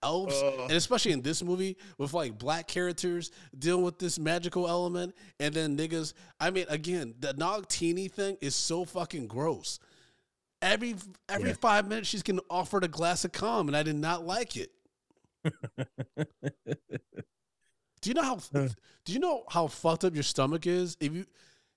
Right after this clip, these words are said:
Speaker 1: we black people, we
Speaker 2: I've never
Speaker 1: cannot,
Speaker 2: had eggnog.
Speaker 1: we
Speaker 2: I've never
Speaker 1: cannot.
Speaker 2: had
Speaker 1: We,
Speaker 2: it.
Speaker 1: most of us cannot tolerate dairy.
Speaker 2: Yeah, not
Speaker 1: Now,
Speaker 2: too much.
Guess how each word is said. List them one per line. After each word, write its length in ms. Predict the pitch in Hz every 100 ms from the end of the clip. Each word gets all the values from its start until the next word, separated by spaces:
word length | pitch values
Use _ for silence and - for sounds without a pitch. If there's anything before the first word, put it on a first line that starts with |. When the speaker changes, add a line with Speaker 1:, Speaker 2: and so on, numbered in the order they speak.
| _
Speaker 1:
we 260 | 139 165 277
black 360 | 214 190 214 -
people, 400 | 165 120 92 107
we 40 | 113
Speaker 2:
I've 120 | 135
never 120 | 151 151
Speaker 1:
cannot, 80 | 143
Speaker 2:
had 120 | 113
eggnog. 500 | 113 101 101 87 78 -
Speaker 1:
we 160 | 151 285
Speaker 2:
I've 100 | 285
never 120 | 277
Speaker 1:
cannot. 240 | 240 240
Speaker 2:
had 100 | 190
Speaker 1:
We, 60 | 214
Speaker 2:
it. 80 | -
Speaker 1:
most 360 | 165 180 302 -
of 80 | 311
us 80 | -
cannot 340 | 226 214 208
tolerate 440 | 175 190 190 165 120
dairy. 400 | 170 160 - - _ _ _ _ _ _ _
Speaker 2:
Yeah, 200 | 110 156 175 _ _ _ -
not 140 | 131
Speaker 1:
Now, 120 | 208 214
Speaker 2:
too 80 |
much. 280 | 185 170 -